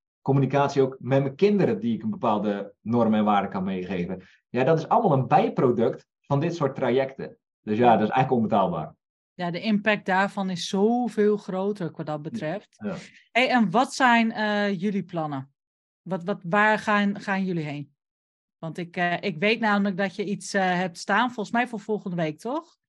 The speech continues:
Speaker 1: Eh, ja, f-, ja, als je doelt op onze gratis challenge, dat, eh, komt
Speaker 2: Ja.
Speaker 1: er volgende week aan.
Speaker 2: Ja.
Speaker 1: Eh,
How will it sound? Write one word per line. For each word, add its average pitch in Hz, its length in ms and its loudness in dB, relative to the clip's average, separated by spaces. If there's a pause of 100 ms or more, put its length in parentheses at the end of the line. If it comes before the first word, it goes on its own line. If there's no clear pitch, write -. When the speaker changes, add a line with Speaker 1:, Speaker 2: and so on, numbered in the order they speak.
(1120)
Speaker 1:
Eh, 135 360 2
ja, 139 140 4
f-, - 120 -8 (380)
ja, 139 180 4
als 156 80 6
je 135 60 -2
doelt 156 200 2
op 135 100 -2
onze 143 160 0
gratis 139 340 2
challenge, 147 420 -2
dat, 131 220 -4
eh, 123 160 2
komt 123 140 -2
Speaker 2:
Ja. 104 60 -2
Speaker 1:
er - 60 -6
volgende 139 280 0
week 147 180 -2
aan. 175 280 -2 (340)
Speaker 2:
Ja. 139 320 4
Speaker 1:
Eh, 131 60 0